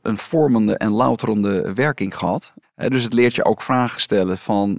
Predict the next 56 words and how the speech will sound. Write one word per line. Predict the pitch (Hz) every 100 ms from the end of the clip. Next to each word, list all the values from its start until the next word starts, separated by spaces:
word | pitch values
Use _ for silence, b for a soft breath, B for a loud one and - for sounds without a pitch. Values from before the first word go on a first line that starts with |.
| -
ik | - 107
noem | 101
dat | 95
wel | 98 95
de |
zeepkisttest. | 92 120 120 - 90 - 98 -
Je | 104
hebt | 107
altijd | 113 107 98
bestuurlijk | - 120 110 101
continu | - 117 107 104
dilemma's, | 95 92 92 82 76 - -
hè? | - 208 _
Nou, | - -
dat | 82
is | -
prima. | - 117 87 110 - b b b b b _
Maar | -
als | 104 113
ik | 117
nu | 117
naar | 113
buiten | 107 127 120 92
loop | 82 - - -
en | 92
ik | 98
ga | 113
op | 107
een | 101
zeepkistje | - 113 - 87 -
staan | 98 87 78
en | 85
er | 85
staan | - 95
daar | 85 82
duizend | 87 92 92
mensen | 87 95 -
of | 87
duizend | 87 90 92
collega's, | - 90 92 95 123 131 - B B B B _
kan | - 127
ik | 127
dan | 123
het | 107
besluit | 92 - 110 139 -
wat | 107 101
we |
zojuist | - 104 107 127
geno-, | - 95 104 -
genomen | - 104 127 127
hebben, | 127 -
kan | 170
ik | 160
dat | 147 -
goed | - 135
uitleggen? | 156 156 90 -